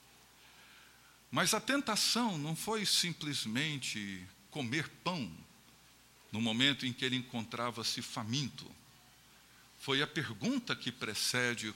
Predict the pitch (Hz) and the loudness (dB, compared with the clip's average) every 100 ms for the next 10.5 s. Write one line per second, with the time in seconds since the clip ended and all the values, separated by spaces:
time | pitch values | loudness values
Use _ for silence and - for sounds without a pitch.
0 | - 107 113 113 117 110 107 113 107 95 | -4 -2 -2 0 0 0 2 0 -2 -2
1 | 107 113 110 - 113 - - - 226 160 | 2 2 2 2 0 -4 -10 -2 0 2
2 | 165 127 117 - - - 120 120 92 80 | 2 0 -2 -4 -10 -6 -4 -2 -6 -8
3 | 85 82 73 - - - - - - - | -12 -12 -12 -8 -6 -4 -6 -12 -20 -20
4 | - - - - - - 151 - 160 147 | -20 -20 -18 -18 -20 -2 2 4 6 6
5 | 127 123 107 - 165 180 160 196 220 - | 6 4 2 0 0 0 0 2 2 4
6 | - 202 208 208 - 156 165 156 - 147 | 2 0 -2 -4 -6 -6 -4 -2 -2 -2
7 | - - 165 123 - 101 107 101 95 101 | -4 -4 -4 -4 -4 -6 -6 -8 -8 -6
8 | 165 101 90 110 117 117 120 - 120 117 | -4 -6 -6 -4 -2 -2 -2 0 -2 -2
9 | 123 - 139 127 123 - - 156 139 143 | -6 -6 -8 -6 -4 -2 -2 -4 -8 -8
10 | 151 - - 131 | -8 -8 -8 -8